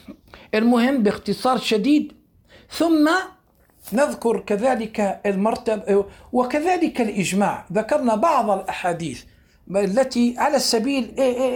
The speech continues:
المثال حتى يعلم الناس الأدلة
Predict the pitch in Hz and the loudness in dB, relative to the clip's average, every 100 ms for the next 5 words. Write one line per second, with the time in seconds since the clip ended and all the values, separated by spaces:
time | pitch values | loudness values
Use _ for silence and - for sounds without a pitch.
0 | 269 269 285 - 294 185 - _ - - | -2 -2 -4 0 0 0 -6 _ -6 -4
1 | - 226 269 226 202 185 208 208 226 254 | 0 0 2 2 0 -2 -2 0 0 0
2 | 233 214 - 185 170 285 240 202 - 185 | -2 -6 -2 -2 0 -2 0 -2 0 -2
3 | 185 | -2